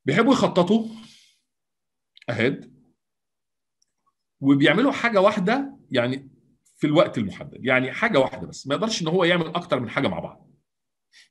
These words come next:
وبيشتغل وقت محدد ودقيق في، في، في شغله. طيب، المالتي أكتيف اللي هو زي العرب، الأمريكانز، الأسبان،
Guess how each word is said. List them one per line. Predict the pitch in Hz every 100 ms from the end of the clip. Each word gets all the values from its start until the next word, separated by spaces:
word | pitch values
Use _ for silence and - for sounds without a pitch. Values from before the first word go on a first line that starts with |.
| _ _
وبيشتغل | 226 233 262 269 247 247 247 - _ _
وقت | 214 214 - - -
محدد | 180 170 95 85 - _ _ _ _ _ _ _ -
ودقيق | 311 302 285 240 - - - _ _ _ _
في، | - 190 175 165
في، | 170 147
في | 147
شغله. | 143 - 160 - _ _ _ _
طيب، | - - - _ - _ _ -
المالتي | 151 320 277
أكتيف | 220 - - 269 - - _ _ _ -
اللي | 107
هو | 139 139 139
زي | 127 117
العرب، | 107 139 147 135
الأمريكانز، | 101 135 147 143 135
الأسبان، | 92 - 139 147 143 139 139